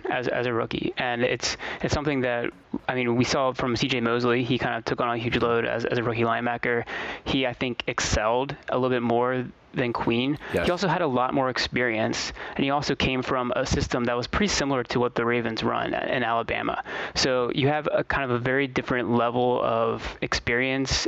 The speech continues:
Speaker 1: and, honestly, um, a, probably a little bit more, like, physicality to him than, than what Queen has.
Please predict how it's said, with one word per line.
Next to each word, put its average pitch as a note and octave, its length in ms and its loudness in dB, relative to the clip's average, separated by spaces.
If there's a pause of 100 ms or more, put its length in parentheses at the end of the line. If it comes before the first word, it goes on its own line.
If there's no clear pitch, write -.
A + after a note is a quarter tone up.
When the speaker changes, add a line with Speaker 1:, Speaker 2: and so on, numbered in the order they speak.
Speaker 1:
and, A#2 600 -2
honestly, A#2+ 640 2 (440)
um, A2 260 0
a, - 120 0 (280)
probably D#3+ 220 2
a C#3+ 60 6
little B2 200 2
bit C3 140 2
more, A#2+ 360 2 (220)
like, A2+ 280 -2
physicality A#2 720 0
to B2+ 120 2
him B2 260 2
than, A#2 220 0
than A#2 140 -2
what A2+ 160 -2
Queen A#2 260 0
has. D3+ 400 -2